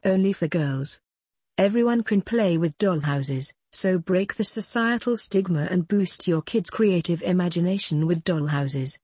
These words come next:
Four. Crafty toys. For many children, drawing is a beloved pastime. Giving your young artist tools that allow her to express herself is a great way to encourage her.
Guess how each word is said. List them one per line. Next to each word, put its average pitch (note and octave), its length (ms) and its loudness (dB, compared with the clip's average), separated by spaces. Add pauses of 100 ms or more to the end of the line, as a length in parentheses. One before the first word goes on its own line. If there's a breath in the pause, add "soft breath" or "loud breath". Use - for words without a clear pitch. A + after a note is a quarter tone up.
(320)
Four. C#3+ 540 -2 (580)
Crafty G#3 520 0
toys. C#3+ 600 -2 (360)
For G3 100 0
many G#3 240 4
children, D3+ 580 -2 (240)
drawing A#3 440 2
is G3+ 160 0
a G3+ 60 0
beloved F#3+ 460 0
pastime. D#3 760 -2 (400)
Giving E3+ 340 2
your D#3+ 140 2
young D#3 320 0
artist E3 440 -2
tools D3 440 0
that F#3+ 140 -2
allow F3 360 2
her E3+ 180 0
to G3+ 140 -2
express - 540 -2
herself D#3 600 -4
is E3+ 120 -2
a E3+ 60 2
great E3 340 0
way E3+ 220 2
to F#3+ 120 -2
encourage F3+ 540 0
her. C#3 240 -2